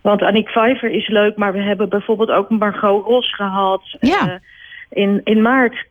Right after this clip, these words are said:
Speaker 1: ga ik nog niet onthullen wie dat is, maar dat is een hele beroemde cabaretière die dan komt presenteren. Dus ja, dat, daar, daarmee alleen al is, zijn dit hele leuke avonden.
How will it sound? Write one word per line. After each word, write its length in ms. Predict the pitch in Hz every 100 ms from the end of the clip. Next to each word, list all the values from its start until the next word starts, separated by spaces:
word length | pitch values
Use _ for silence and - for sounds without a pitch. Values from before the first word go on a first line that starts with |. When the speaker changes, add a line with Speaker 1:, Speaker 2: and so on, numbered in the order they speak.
| -
Speaker 1:
ga 260 | 208 240
ik 120 | 233 233
nog 220 | 226 -
niet 220 | 285 -
onthullen 440 | 226 196 226 226
wie 140 | 208 202
dat 180 | 196 190
is, 260 | 190 180
maar 160 | - 190
dat 160 | 196 196
is 120 | 202
een 140 | 208
hele 340 | 196 214 247 262
beroemde 380 | 277 254 240
cabaretière 680 | 247 240 233 233 - 233 220 226
die 120 | 226
dan 180 | 220 220
komt 160 | 214
presenteren. 840 | - 208 202 208 - 214 208 214 220 - - - - -
Dus 160 | 196
ja, 140 | 214 208
dat, 180 | 220 220
daar, 360 | 190 226 240 233
daarmee 460 | 202 220 226 233
alleen 300 | 185 208 302
al 180 | 269 226
is, 160 | 208 220
zijn 180 | 220 208
dit 160 | 208
hele 240 | 202 202 196
leuke 280 | 185 180 175
avonden. 500 | 151 156 - 156